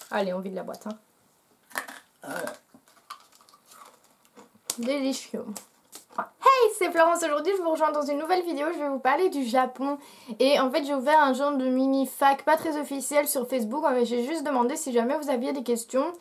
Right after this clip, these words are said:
Et, euh, bah, je vous ai dit que j'allais répondre en vidéo. Et donc, euh, c'est ce que je fais aujourd'hui. Et j'ai tout écrit, euh, sur mon ordinateur. Donc, les questions, il y a quinze questions que j'ai relevées. Et, euh, elles sont ici parce que, euh, encore une fois, je n'ai toujours pas de smartphone. Donc,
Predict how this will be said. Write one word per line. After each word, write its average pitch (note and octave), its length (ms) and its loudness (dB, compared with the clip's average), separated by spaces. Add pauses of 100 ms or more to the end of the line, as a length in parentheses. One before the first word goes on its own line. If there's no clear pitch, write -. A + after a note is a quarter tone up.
(480)
Et, C#4+ 220 4
euh, A3+ 160 10
bah, A3 140 0
je A3 40 -4
vous A3+ 200 -4
ai - 20 -4
dit D#4 80 -2
que D#4+ 60 -6
j'allais B3 180 6
répondre A#3+ 320 0
en D4+ 60 2
vidéo. C4 340 0
Et B3+ 140 2
donc, C4 200 2
euh, A#3 120 4
c'est C4+ 160 -2
ce C#4 120 -4
que D4 180 -4
je C4 100 -2
fais - 320 -2
aujourd'hui. D4 680 4 (640)
Et E4 220 2
j'ai D4 160 -4
tout G4 140 0 (120)
écrit, E4 500 -2
euh, A#3 200 2
sur E4+ 200 -4
mon D#4+ 380 0
ordinateur. C#4 600 0
Donc, A#3+ 240 0
les C#4 120 -4
questions, C4+ 400 -2
il C4 60 4
y - 20 2
a A#3 60 0
quinze E4 260 0
questions D#4 540 -6 (400)
que C4+ 100 -2
j'ai E4 140 4
relevées. D4 560 2 (800)
Et, C4 160 0
euh, G#3 280 4
elles A#3 120 -4
sont D4+ 160 -8
ici B3 360 -4
parce A#3+ 200 -8
que, A#3 100 -8
euh, A#3+ 260 -2
encore A3 240 0
une A#3 100 0
fois, A#3 180 -2
je A#3+ 60 -4
n'ai G#3 180 -4
toujours A#3 280 -8
pas A#3 120 -6
de G#3 80 -8
smartphone. A3 560 -8
Donc, G#3 200 -6